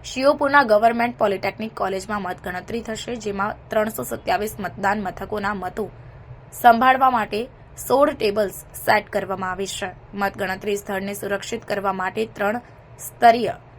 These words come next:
સુરક્ષા વ્યવસ્થા અમલમાં મૂકવામાં આવી છે, જેમાં દરેક ટેબલ પર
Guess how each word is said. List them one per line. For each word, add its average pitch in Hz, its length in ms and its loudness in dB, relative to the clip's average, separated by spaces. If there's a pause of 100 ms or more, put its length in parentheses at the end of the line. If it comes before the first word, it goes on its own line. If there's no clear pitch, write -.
(180)
સુરક્ષા 247 460 2
વ્યવસ્થા 214 400 0
અમલમાં 208 380 -4
મૂકવામાં 185 420 -6
આવી 180 240 -8
છે, 175 160 -10 (120)
જેમાં 190 280 -6
દરેક 202 240 -4
ટેબલ 190 280 -6
પર 202 200 -4